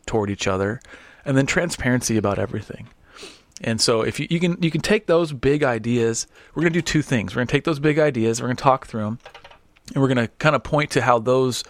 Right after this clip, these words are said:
filter through to the other issues of marriage, whether it's intimacy or finances or communication or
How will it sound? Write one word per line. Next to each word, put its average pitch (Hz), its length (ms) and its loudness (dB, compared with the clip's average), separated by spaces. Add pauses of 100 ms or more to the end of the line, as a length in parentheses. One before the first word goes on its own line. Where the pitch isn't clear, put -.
filter 131 400 0
through 117 560 0 (520)
to 120 300 0
the 113 200 2
other 127 360 2 (280)
issues 139 380 2
of 107 120 0
marriage, 113 320 2
whether 107 240 0
it's - 160 -6
intimacy 131 520 0
or 110 40 0
finances 117 720 0
or 101 100 -6
communication 120 800 0
or 101 300 -2